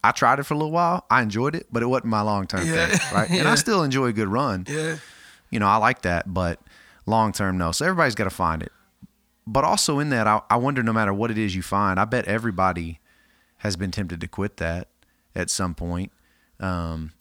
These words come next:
Speaker 1: and there's different pictures of quitting. You quit for a day,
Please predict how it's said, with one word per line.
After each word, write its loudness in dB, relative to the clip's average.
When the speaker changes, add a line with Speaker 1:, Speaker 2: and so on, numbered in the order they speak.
Speaker 1:
and -2
there's -2
different -4
pictures -4
of -8
quitting. -8
You -6
quit -6
for -4
a -4
day, -4